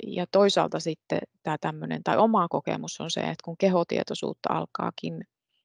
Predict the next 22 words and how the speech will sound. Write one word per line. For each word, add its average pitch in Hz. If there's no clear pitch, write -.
ikään 156
kuin 156
tiedostaa 160
ja 156
harjoittaa 165
omalla 156
vapaa-ajallaan, 175
niin 165
se 165
keho 180
tulee 185
jo 165
sinällään 160
läsnä 165
olevammi-, -
o-, 156
olevammaksi 165
myös 156
sitten, -
sitten 208
siellä 156
työssä. -